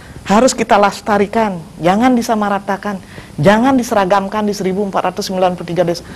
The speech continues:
Itu harus kita kikis, nggak boleh begitu lagi. Ka-, karena fungsi kami ada tiga. Perintah Perda itu mengamanatkan, melestarikan budaya.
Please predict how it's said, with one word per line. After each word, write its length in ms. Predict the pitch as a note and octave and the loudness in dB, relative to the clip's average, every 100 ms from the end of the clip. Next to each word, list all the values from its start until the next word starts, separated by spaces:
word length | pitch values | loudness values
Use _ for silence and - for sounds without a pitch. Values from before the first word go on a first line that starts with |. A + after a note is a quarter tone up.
| - - - | -14 -14 -4
Itu 180 | A3+ D#4+ | 2 4
harus 160 | C#4+ | 4
kita 220 | - C4 B3 | 2 -2 -2
kikis, 400 | C4+ - B3 F#3+ | -2 -2 -4 -2
nggak 180 | D#3 | -2
boleh 300 | C#3+ D#3 F#3+ G#3 | 0 2 2 2
begitu 320 | F#3+ G3 A3+ | 0 0 -2
lagi. 380 | B3+ C4+ B3 A#3+ - - | -2 -2 -6 -10 -16 -18
Ka-, 160 | - - | -16 -12
karena 260 | - A3 D4+ | -4 0 0
fungsi 380 | C#4 A#3+ A3 A#3 | 0 0 0 0
kami 320 | - G#3 D4 | 0 -2 -2
ada 180 | A#3 A#3+ | 0 0
tiga. 460 | - B3 B3+ A3+ F#3+ - - - - | -2 0 2 2 -2 -14 -20 -20 -12
Perintah 320 | - A#3 A3+ A3 | -2 0 0 0
Perda 320 | A3 G3+ A3 | 0 2 2
itu 220 | G#3 C#4+ | 0 -2
mengamanatkan, 720 | B3 G#3+ G3+ G3 F#3 F3+ A3+ | -2 -2 -4 -4 -6 -6 -4
melestarikan 640 | A#3 G#3+ - G3+ G#3 G#3 G3 | 0 -2 -2 -2 -2 -4 -4
budaya. 320 | F3+ E3+ | -4 -6